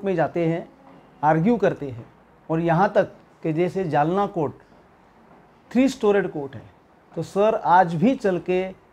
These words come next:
तीसरी मंजिल पे जाते हैं और दिन में कभी-कभी दो-दो अपील भी आर्ग्यू करते हैं। तो सर से हमें जानना है कि उनकी जर्नी कैसे हुई, कहाँ से शुरुआत हुई, ये सब की। लाहोटी सर,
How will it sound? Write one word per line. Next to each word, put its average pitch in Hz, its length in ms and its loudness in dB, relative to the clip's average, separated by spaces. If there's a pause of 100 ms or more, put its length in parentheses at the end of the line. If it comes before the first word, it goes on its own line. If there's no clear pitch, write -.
तीसरी 170 320 -4
मंजिल 175 360 -2
पे 160 140 -4
जाते 139 300 -2
हैं 196 380 -2 (220)
और 165 160 2
दिन 156 240 -4
में 180 300 -4
कभी-कभी 170 580 -2
दो-दो 165 500 0 (120)
अपील 165 340 -4
भी 139 240 0
आर्ग्यू 151 400 -2
करते 110 280 -10
हैं। 110 180 -18 (880)
तो 160 100 -2
सर 214 320 2
से 233 200 2
हमें 214 480 -2 (640)
जानना 180 380 2
है 196 300 -2 (260)
कि 196 60 -4
उनकी 185 320 -2
जर्नी 170 380 0
कैसे 160 340 2
हुई, 185 360 0 (140)
कहाँ 151 200 0
से 180 140 -6
शुरुआत 151 480 -2
हुई, 160 200 0 (540)
ये 170 80 0
सब 127 180 -6
की। 110 220 -16 (840)
लाहोटी 170 360 8
सर, 196 260 4